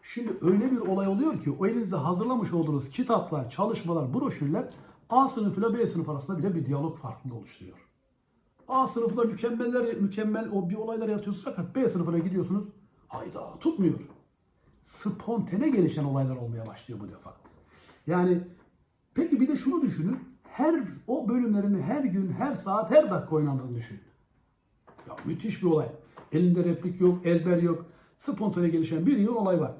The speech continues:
Sizin her, sizin ezberiniz her bölümde farklılık gösteriyor değerli arkadaşlar. Zor bir olay bence. Peki öğretmenlik mesleği nedir?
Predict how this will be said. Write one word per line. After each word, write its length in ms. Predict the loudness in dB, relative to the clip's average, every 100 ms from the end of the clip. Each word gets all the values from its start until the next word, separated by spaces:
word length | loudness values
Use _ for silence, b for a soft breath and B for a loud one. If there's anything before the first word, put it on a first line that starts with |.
| -18 b b b b
Sizin 460 | -20 -4 2 2
her, 420 | 2 0 -2 -4 -10 -20
sizin 460 | -8 0 2 0 -2
ezberiniz 580 | -2 0 0 0 -2 -2
her 200 | -2 0
bölümde 480 | 0 -2 -2 -2 -4
farklılık 520 | -8 -8 -8 -8 -8
gösteriyor 460 | -8 -12 -14 -16 -14
değerli 220 | -10 -10 -12
arkadaşlar. 540 | -14 -16 -6 -6 -6 -14 _ _ _ _ -2
Zor 320 | 2 2 4
bir 160 | 2
olay 240 | 2 -2 0
bence. 380 | 0 0 -4 -10 -18 _ _
Peki 240 | -4 -2 0
öğretmenlik 520 | 0 0 0 0 2
mesleği 360 | 0 0 0 0
nedir? 440 | -2 -10 -20 _